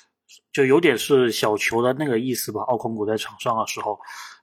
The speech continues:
但是你的三分又并不算特别好啊。当然这一场你有四十多的三分命中率，算是吃饺子了吧，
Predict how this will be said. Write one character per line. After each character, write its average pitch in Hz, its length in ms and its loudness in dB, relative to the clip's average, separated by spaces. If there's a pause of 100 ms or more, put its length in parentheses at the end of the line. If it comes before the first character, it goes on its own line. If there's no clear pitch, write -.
(120)
但 160 80 0
是 175 140 0
你 151 100 0
的 113 140 0
三 143 260 -2
分 143 220 -2
又 151 140 2
并 143 240 -6
不 107 100 -8
算 110 480 -4
特 160 160 -2
别 127 120 2
好 110 260 0
啊。 - 100 -12 (180)
当 143 140 2
然 147 140 2
这 - 160 2
一 180 100 4
场 113 260 -4
你 113 40 -6
有 110 180 0
四 - 220 -4
十 127 120 -2
多 113 160 -4
的 113 120 0
三 110 160 -6
分 113 120 -8
命 117 120 -6
中 117 180 -6
率， 113 180 0 (520)
算 135 260 -2
是 117 540 2
吃 - 240 -4
饺 107 240 -2
子 101 100 -12
了 101 100 -8
吧， 98 120 -4